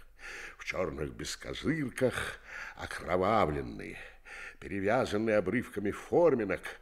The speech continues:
но сильные и готовые снова пробиваться сквозь сотни врагов. И,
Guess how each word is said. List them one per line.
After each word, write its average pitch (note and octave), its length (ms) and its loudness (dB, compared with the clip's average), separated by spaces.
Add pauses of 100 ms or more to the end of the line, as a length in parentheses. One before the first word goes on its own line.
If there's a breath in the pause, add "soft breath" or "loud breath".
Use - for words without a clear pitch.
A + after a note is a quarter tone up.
(340 loud breath)
но - 220 -10
сильные G2+ 840 0
и C#2+ 100 -8
готовые C#2+ 440 -8
снова - 760 -2 (460 loud breath)
пробиваться - 760 -8
сквозь - 540 -8
сотни - 720 -4
врагов. - 540 -10 (1300 loud breath)
И, G#2 220 -12